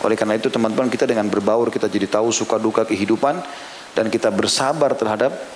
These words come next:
kesalahan-kesalahan mereka yang terjadi dengan terus menasehati, mendoakan, maka ini termasuk pahala tersendiri di sisi Allah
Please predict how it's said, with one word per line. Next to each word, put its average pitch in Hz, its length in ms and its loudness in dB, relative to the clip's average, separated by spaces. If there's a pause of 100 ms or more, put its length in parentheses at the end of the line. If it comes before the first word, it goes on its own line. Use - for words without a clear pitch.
(280)
kesalahan-kesalahan 110 720 0
mereka 107 320 0
yang 107 80 -4
terjadi 107 320 2
dengan 107 240 2
terus 117 240 0
menasehati, 107 640 0
mendoakan, 107 640 0 (560)
maka 95 240 0
ini 127 320 2 (160)
termasuk 110 480 0
pahala 110 400 0
tersendiri 107 560 0
di 101 80 2
sisi 101 240 0
Allah 107 400 2